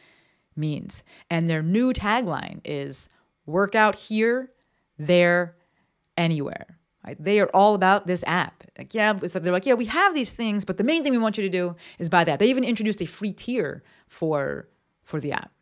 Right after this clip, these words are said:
Um, if you go and you just were to, to Google, uh, Peloton, the meta description, so, like, the little description that comes up underneath the,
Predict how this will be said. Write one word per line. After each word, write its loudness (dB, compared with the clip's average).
Um, -16
if 4
you 0
go 4
and 2
you 0
just -10
were 0
to, -2
to -8
Google, 0
uh, -18
Peloton, -4
the 0
meta 4
description, 0
so, -6
like, -4
the -6
little 0
description -2
that -4
comes -4
up 0
underneath -4
the, -2